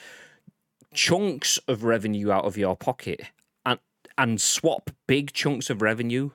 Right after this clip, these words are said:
for smaller chunks, but consistently, 'cause that's what it is. Getting Game Pass playing on your console means that you're not gonna get forty quid now, but you'll get two quid, you'll get three quid, you'll get two quid, you'll get three quid every month, every month, every month, every month,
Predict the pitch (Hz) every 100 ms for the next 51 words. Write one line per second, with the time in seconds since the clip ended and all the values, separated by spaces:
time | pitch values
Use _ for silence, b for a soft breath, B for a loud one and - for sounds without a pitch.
0 | _ - - 113 - 120 123 123 120 -
1 | 117 90 82 - - - - 87 - 95
2 | - 85 69 62 - - - 135 - 117
3 | 107 - 95 80 80 131 - 131 123 117
4 | 113 - 98 90 82 - 117 110 73 85
5 | 95 92 92 B B B 113 160 151 147
6 | 117 143 107 110 98 98 156 B B -
7 | 147 - - 185 80 95 - - 190 85
8 | 78 92 143 202 190 87 80 90 - 196
9 | 175 87 - 120 123 127 95 110 107 123
10 | 98 92 101 120 107 87 101 120 -